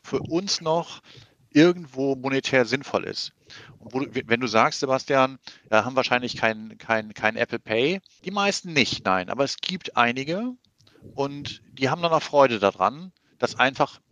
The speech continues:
per Apple Pay zu bezahlen. Und warum sollte ich diesem säumigen Schuldner an diesem, in diesem Moment nicht den Moment of Joy gönnen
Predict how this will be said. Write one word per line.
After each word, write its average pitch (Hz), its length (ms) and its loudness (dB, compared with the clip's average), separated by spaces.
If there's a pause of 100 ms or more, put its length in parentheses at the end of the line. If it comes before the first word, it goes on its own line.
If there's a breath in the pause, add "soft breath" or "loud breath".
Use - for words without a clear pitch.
(200)
per 120 240 2
Apple 123 160 -6
Pay 120 220 -2
zu - 120 -8
bezahlen. 131 520 0
Und 110 280 -12 (280 loud breath)
warum 139 280 -2
sollte 143 340 4
ich 151 480 -4 (320)
diesem 117 340 -8
säumigen 143 400 0
Schuldner 151 520 2
an 120 140 -2
diesem, 170 420 -6
in 127 140 -10
diesem 214 240 -2
Moment 156 580 -6
nicht 147 500 -4 (260)
den 120 100 -4
Moment 151 320 0
of 143 160 4
Joy 151 340 2
gönnen 95 380 -2